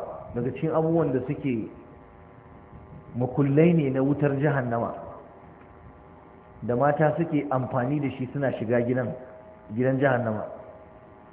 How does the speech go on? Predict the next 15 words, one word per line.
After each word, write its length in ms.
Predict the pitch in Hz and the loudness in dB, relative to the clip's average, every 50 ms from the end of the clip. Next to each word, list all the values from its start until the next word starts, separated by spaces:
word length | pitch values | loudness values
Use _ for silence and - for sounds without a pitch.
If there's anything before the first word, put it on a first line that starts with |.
| - - - - - - | -20 -20 -20 -20 -10 -4
shine 240 | - 143 135 127 120 - | -4 -2 -2 -2 0 2
ƙarin 320 | 127 131 131 131 123 113 110 | 4 4 4 4 2 2 2
gashi. 340 | 110 110 110 - - - - - - - - - - - - - - - - - - - - - - - - - - - - - - - - - - - - - - - - - | 0 0 0 -2 -8 -12 -12 -14 -16 -18 -20 -20 -20 -20 -20 -20 -20 -20 -20 -20 -20 -20 -20 -20 -20 -20 -20 -20 -20 -20 -20 -20 -20 -20 -20 -20 -20 -20 -20 -20 -20 -10 -2 2
Ƙarin 420 | 135 139 143 139 139 127 117 107 | 6 6 6 6 4 2 0 0
gashi, 340 | 113 117 113 - - - 98 90 - - - - | 0 0 0 0 -2 -6 -10 -12 -12 -14 -10 -4
ana 200 | 131 139 139 123 117 | -2 0 0 0 -2
ce 140 | - 143 123 | -2 -4 -4
da 100 | 110 110 | -4 -4
shi 180 | - - - | -4 -2 0
albaruka 840 | - 117 113 104 101 110 107 107 123 131 131 127 - - 120 95 - - - - - | 0 0 0 2 2 2 4 4 4 4 2 2 2 0 -2 -2 -2 -6 -10 -6 -4
da 80 | 104 | -2
larabci. 480 | 107 113 117 - 113 - - - 107 113 - - - - - - - - - - - - - - - - - - - - - - - - - - - - - - | 0 2 2 2 0 -2 -4 -8 -12 -12 -14 -16 -20 -20 -20 -20 -20 -20 -20 -20 -20 -20 -20 -20 -20 -20 -20 -20 -20 -20 -20 -20 -20 -20 -20 -20 -20 -14 -6 -2
Albaruka. 1120 | 110 117 120 131 131 - - - 101 113 113 113 113 113 123 123 120 113 - - 107 98 - - - - - - - - - - - - - - - - - - - - - - - - - - - - - - - - - | -2 0 0 0 -2 -4 -8 -6 0 2 2 4 4 2 0 0 -2 -2 -2 -4 -6 -6 -6 -10 -14 -16 -18 -18 -18 -18 -20 -20 -20 -20 -20 -20 -20 -20 -20 -20 -20 -20 -20 -20 -20 -20 -20 -20 -20 -20 -20 -20 -20 -8 -2
Ƙara 240 | - 135 135 127 120 | 0 2 2 4 2
gashi, 380 | 113 123 120 120 - - - | 2 2 0 -2 -2 -6 -8